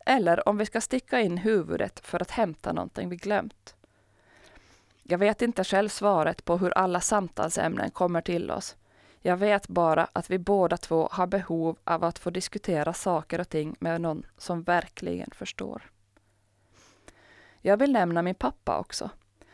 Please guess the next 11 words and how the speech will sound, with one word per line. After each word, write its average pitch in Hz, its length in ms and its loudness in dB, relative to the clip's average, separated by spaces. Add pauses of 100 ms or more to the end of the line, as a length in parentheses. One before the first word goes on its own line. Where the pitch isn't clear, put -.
(220)
Han 185 140 0
är - 120 -2
inte 180 320 -2
lika 214 300 -2
pratglad - 640 -2
inom 175 220 -2
specialpedagogiska 165 1300 -4
områden 160 500 0
som 165 180 -4
min 170 160 -4
mamma. 196 400 -2